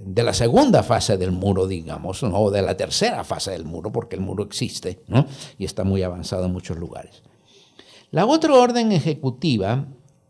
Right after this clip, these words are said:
es sobre, eh, eh, Migration Enforcement, que significa el aplicar la ley con todo su rigor al interior de los Estados Unidos. Y aquí hay un cambio muy importante porque,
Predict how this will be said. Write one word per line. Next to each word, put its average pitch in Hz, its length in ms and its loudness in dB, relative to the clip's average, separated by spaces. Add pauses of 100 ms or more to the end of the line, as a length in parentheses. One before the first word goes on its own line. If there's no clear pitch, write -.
es 147 480 0 (260)
sobre, 160 640 4
eh, 147 100 0 (480)
eh, 113 920 2 (1300)
Migration 147 600 6
Enforcement, 113 880 2
que 123 140 -2
significa 165 600 2 (560)
el 127 340 4
aplicar 139 840 2
la 135 180 2
ley 147 280 4
con 120 240 2
todo 147 440 2
su 131 160 -2
rigor 120 400 4
al 147 200 4
interior 131 760 4
de 101 80 -6
los 85 180 -8
Estados 80 460 -6
Unidos. - 440 -16 (200)
Y 123 100 2
aquí 135 220 2
hay 190 100 4
un 185 140 -2
cambio 156 420 -2
muy 160 320 -2 (100)
importante 147 600 -2
porque, 143 560 -2